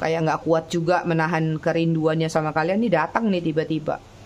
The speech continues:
Energinya ada energi shocking moment yang akan membuat kalian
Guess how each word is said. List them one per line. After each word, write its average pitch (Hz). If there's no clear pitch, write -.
Energinya 165
ada 165
energi 156
shocking 160
moment 165
yang 180
akan 156
membuat 151
kalian 160